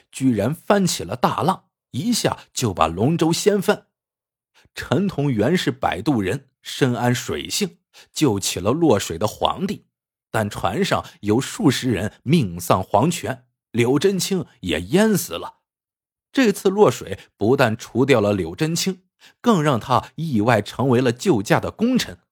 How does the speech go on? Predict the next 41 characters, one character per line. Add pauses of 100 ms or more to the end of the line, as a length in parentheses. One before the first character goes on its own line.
(920)
回
来
之
后， (320)
皇
帝
的
身
体 (220)
大
不
如
前， (200)
没
多
久
便
病
了。 (880)
病
中
的
皇
帝 (340)
除
了
见
太
医， (200)
就
是
见
陈
同。 (1300)
终
于， (500)
久
病
的
皇
帝